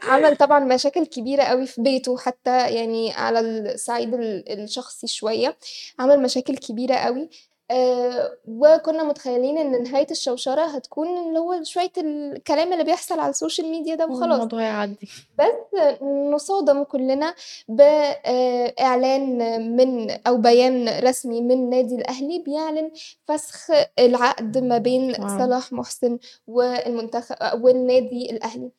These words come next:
Speaker 1: آه، طبعًا الناس على طول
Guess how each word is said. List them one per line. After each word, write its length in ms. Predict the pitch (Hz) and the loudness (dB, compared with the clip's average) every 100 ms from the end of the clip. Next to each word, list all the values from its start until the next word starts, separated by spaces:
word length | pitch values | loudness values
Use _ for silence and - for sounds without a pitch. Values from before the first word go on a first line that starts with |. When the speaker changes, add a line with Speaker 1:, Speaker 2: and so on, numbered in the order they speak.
| _ _ _ _ _ 254 | _ _ _ _ _ -8
Speaker 1:
آه، 640 | 247 240 240 254 - - - | -2 -2 -2 -4 -8 -12 -10
طبعًا 280 | 240 254 247 | -6 -2 -2
الناس 380 | 240 269 - | -2 -4 -8
على 220 | - 240 240 | 0 2 2
طول 260 | 269 294 | 2 2